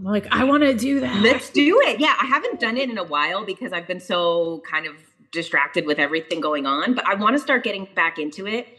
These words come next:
Speaker 2: And a lot of the people that I've done are similar to you in the way that they have abilities and they're already, like, doing the work. It's not, like, kind of random, you know? So
Speaker 1: Right.
Speaker 2: everyone that I've done it on has also been someone that I know it's,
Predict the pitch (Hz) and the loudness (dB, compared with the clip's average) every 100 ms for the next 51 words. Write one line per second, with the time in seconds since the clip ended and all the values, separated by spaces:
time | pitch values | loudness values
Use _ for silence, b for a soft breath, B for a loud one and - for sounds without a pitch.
0 | b b b 269 311 262 233 220 220 208 | b b b 2 4 4 2 -2 -4 -8
1 | 190 160 151 147 135 139 196 226 - 170 | -4 -2 -2 -2 -2 -2 -4 -8 -2 -2
2 | 170 160 151 147 - 139 143 143 135 139 | 0 -2 0 -2 -2 -2 0 0 2 4
3 | 139 135 131 127 117 123 127 247 247 240 | 4 2 -2 -4 -4 -2 2 2 4 2
4 | 233 226 214 214 202 139 139 135 156 156 | 2 0 2 0 2 2 2 0 0 0
5 | 156 143 147 139 131 131 - _ _ _ | 0 0 -6 -6 -10 -12 -18 _ _ _
6 | _ _ - - 214 220 202 185 165 170 | _ _ -20 0 2 4 2 2 2 4
7 | 185 240 262 - - 190 190 - 190 180 | 4 2 -2 -10 -6 -4 -4 -2 2 4
8 | 165 170 160 156 - - _ _ - 202 | 2 0 0 0 -4 -18 _ _ -6 -2
9 | 175 151 147 151 151 156 156 151 147 170 | -2 -2 -4 -2 -2 -2 -2 -2 -4 -8
10 | _ - 165 147 139 165 - B - 254 | _ -6 0 2 2 0 -6 B 0 4
11 | 262 330 294 226 196 196 180 170 151 180 | 6 6 4 4 2 2 0 0 0 -2
12 | 165 170 170 175 156 170 156 147 139 139 | -2 -4 -4 -6 -6 -6 -4 -2 -2 -2
13 | 135 120 - | -4 -6 -8